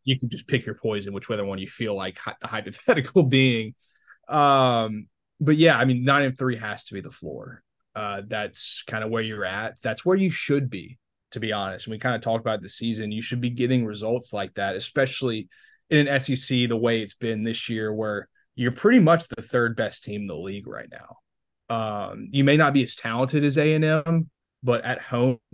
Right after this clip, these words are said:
against Jimbo, and who knows what that team's gonna be like. They've still got to go through Tennessee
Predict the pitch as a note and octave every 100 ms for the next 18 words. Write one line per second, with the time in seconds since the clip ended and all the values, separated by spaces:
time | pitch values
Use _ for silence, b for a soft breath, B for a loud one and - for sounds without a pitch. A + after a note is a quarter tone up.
0 | - B2 B2 A#2+ A#2 A#2 B2+ C#3 C#3 C3
1 | A2+ C#3+ A#2 G#2+ A#2 B2+ A#2+ A2+ - A2+
2 | A#2 B2+ A#2+ A#2 B2+ B2 B2+ B2 A#2+ B2+
3 | C3 B2 A#2+ A#2 A#2+ A#2 B2 G#2+ - A#2
4 | A2+ - A2 A#2